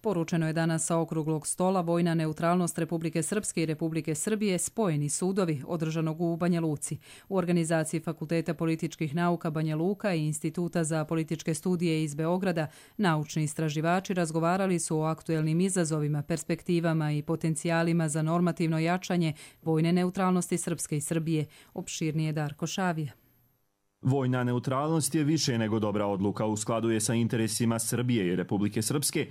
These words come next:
Speaker 2: i najbolje može doprinijeti očuvanju tih interesa, ističe Miloš Jovanović, docent na Pravnom fakultetu Univerziteta u Beogradu. Dodaje da napadi na ovakvu odluku ne trebaju da čude.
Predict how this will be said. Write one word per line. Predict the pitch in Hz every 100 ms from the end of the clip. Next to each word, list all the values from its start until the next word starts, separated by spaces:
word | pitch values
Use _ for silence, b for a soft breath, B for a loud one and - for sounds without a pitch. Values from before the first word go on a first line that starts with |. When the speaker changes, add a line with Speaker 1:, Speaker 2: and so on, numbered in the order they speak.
| B B -
Speaker 2:
i | 123
najbolje | 139 143 139 113
može | 101 104 110
doprinijeti | 107 117 123 139 135
očuvanju | 127 - 123 107 104 107 107
tih | 92 -
interesa, | 101 92 98 95 - 95
ističe | 107 104 107 -
Miloš | 101 98 95 98
Jovanović, | 101 117 123 120 104
docent | 104 104 101 107 104 -
na | 113 101
Pravnom | 101 101 92 92
fakultetu | 92 90 98 110 117 131
Univerziteta | 120 110 101 104 104 90 101
u | 98
Beogradu. | 101 98 98 101 85 - B B B
Dodaje | - 110 98 117 127
da | 98 87
napadi | 101 107 110 90 87
na | 87
ovakvu | 92 90 -
odluku | 117 131 131 135 117
ne | 98 90
trebaju | - 95 101
da | 107
čude. | 107 131 95